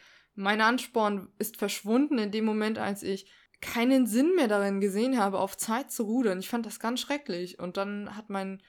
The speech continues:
Trainer auch gesagt, ja, dann, ähm, dann macht das auch keinen Sinn, beziehungsweise ich hab ihm gesagt, dass ich mich damit halt nicht mehr wohlfühle und, äh, ich will einfach nur so rudern.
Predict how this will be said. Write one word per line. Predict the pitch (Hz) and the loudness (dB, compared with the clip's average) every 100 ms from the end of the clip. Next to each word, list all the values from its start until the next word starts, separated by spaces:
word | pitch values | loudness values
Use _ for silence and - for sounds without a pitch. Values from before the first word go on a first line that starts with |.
| _ _ _ _ | _ _ _ _
Trainer | - 220 226 208 | -4 0 0 -2
auch | 196 | -6
gesagt, | 196 196 214 220 202 | -6 -2 -2 -2 -4
ja, | 196 196 | -2 -2
dann, | 196 190 190 185 - | -4 -6 -8 -12 -12
ähm, | - 185 180 180 - - | -8 -8 -10 -14 -16 -10
dann | 190 185 | -8 -6
macht | 202 214 | -6 -6
das | 202 | -8
auch | 190 | -12
keinen | - 190 | -10 -10
Sinn, | 190 226 240 | -4 -2 -2
beziehungsweise | 233 196 190 185 | -4 -6 -4 -4
ich | 143 | -4
hab | 208 - | -8 -6
ihm | 220 | -4
gesagt, | 202 185 175 214 233 - _ _ | -4 -2 0 -2 -4 -20 _ _
dass | - 196 | -8 -4
ich | 202 | -4
mich | 202 | -2
damit | 196 190 196 | -2 -2 -4
halt | 190 | -6
nicht | 190 | -6
mehr | 185 175 | -8 0
wohlfühle | 208 320 - 196 180 185 214 - | 0 0 -2 -4 0 0 -2 -4
und, | - 185 - | -8 -8 -10
äh, | - 185 180 - | -8 -4 -4 -4
ich | 196 - | -6 -2
will | 220 | 0
einfach | 214 226 208 | 0 -2 -2
nur | 202 | -2
so | 190 214 | 2 2
rudern. | 320 240 214 202 233 | 2 2 2 6 6